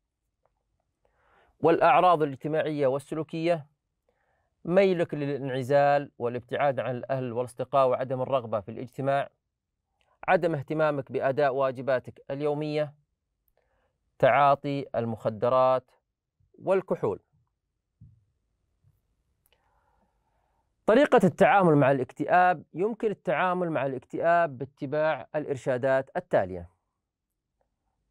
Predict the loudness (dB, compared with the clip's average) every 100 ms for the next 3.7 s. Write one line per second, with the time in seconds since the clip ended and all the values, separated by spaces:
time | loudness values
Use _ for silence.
0 | _ _ _ _ _ _ _ _ _ 0
1 | 4 2 4 4 4 4 4 2 -4 -6
2 | -2 -2 -2 -4 -4 -6 -8 _ -14 -8
3 | -6 -4 -4 -4 -2 -4